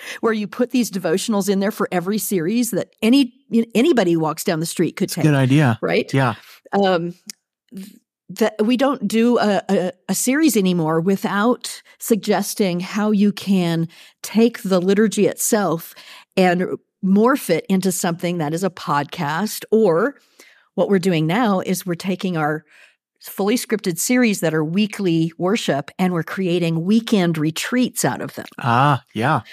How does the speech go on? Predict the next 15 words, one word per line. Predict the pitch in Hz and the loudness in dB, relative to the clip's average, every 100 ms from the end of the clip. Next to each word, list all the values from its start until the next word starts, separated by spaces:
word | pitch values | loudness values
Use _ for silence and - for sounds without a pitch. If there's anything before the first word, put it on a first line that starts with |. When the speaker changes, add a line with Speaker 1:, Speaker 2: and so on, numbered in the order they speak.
| - - | -12 -2
Speaker 1:
Because | 269 247 254 | 0 2 2
there | 254 | 2
are | 226 | 0
some | 226 302 453 | -2 -6 -6
people | - 220 185 | -4 -4 -2
for | 185 220 | -4 -4
whom | 196 208 | -2 -4
Sunday | - 220 277 | -2 0 2
morning, | 269 226 208 202 208 214 - _ _ - | 2 2 0 -2 -2 -6 -10 _ _ -4
you | 202 | -2
know, | 170 | -2
regular | 175 180 196 208 254 247 | -2 0 0 2 2 0
Sunday | 233 226 208 | 0 -2 0
morning | 202 190 180 180 | 0 -2 -2 -4
w-, | 185 - | -8 -12